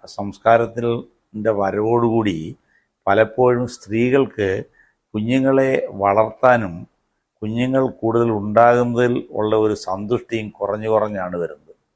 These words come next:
മുലപ്പാൽ കൊടുത്ത് സന്തുഷ്ടമായിട്ട് കുഞ്ഞുങ്ങളെ വളർത്താനും അതിൽ നിന്ന് ലഭ്യമാകുന്ന ആത്മസംതൃപ്തി ക-, ഉണ്ടാകാനും അവർക്ക്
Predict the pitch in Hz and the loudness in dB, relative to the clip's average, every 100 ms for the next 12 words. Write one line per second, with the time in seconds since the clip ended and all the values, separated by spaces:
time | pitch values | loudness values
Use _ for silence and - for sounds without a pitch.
0 | _ _ _ _ _ _ _ _ _ - | _ _ _ _ _ _ _ _ _ -6
1 | 101 107 - 120 123 110 101 - 113 - | -2 0 4 4 4 0 0 -4 -4 -6
2 | _ _ _ - 95 104 123 - 120 110 | _ _ _ -6 -6 -2 -4 -2 -2 0
3 | 104 107 104 113 - - 104 104 107 113 | 0 -2 -2 -2 -4 -6 -6 -2 2 6
4 | 113 101 95 95 104 92 95 - _ _ | 6 4 0 -2 -2 -4 -10 -16 _ _
5 | _ - 95 107 131 139 131 113 107 - | _ -2 2 4 4 2 0 0 -2 -2
6 | 123 131 120 120 110 117 117 - _ _ | -2 -2 0 0 -2 -4 -4 -6 _ _
7 | - 95 107 - 143 - 110 107 113 107 | -10 0 0 0 -4 -2 -2 0 0 0
8 | 120 120 - _ - - _ - - 95 | -2 -2 -4 _ -10 -10 _ -18 -12 -10
9 | 98 110 117 113 113 110 - _ _ - | 2 4 6 4 2 -4 -12 _ _ -6
10 | 101 107 | -4 -2